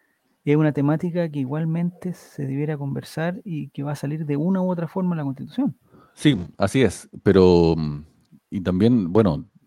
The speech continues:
Speaker 2: en, cal-, amarillo o no, <laughs> e igual invito a la gente a, a leer la columna de Matamala del domingo.
Speaker 1: ¿Ya?
Speaker 2: Estuvo bien buena porque se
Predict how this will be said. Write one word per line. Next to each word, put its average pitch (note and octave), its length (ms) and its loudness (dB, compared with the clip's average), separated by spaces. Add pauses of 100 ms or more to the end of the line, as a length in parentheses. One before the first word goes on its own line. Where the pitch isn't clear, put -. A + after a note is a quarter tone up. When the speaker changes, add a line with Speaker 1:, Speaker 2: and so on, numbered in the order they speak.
(160)
Speaker 2:
en, E2+ 320 -4 (1080)
cal-, E2 260 -2
amarillo F#2+ 520 4
o F#2 60 6
no, A2+ 520 2
<laughs> - 300 -6 (680)
e F2 120 0
igual F#2 220 4
invito G2+ 260 6
a - 20 8
la A2 80 6
gente B2+ 320 4
a, B2 160 6
a G#2 160 2
leer G#2 280 6
la G#2 680 -2
columna G#2 400 4
de F#2 320 2
Matamala E2+ 480 2
del E2+ 180 2
domingo. E2+ 460 0 (720)
Speaker 1:
¿Ya? C#3 180 -4
Speaker 2:
Estuvo G2 320 4
bien G2+ 220 6
buena G#2 180 6
porque E2 380 -4 (480)
se C#3+ 200 -14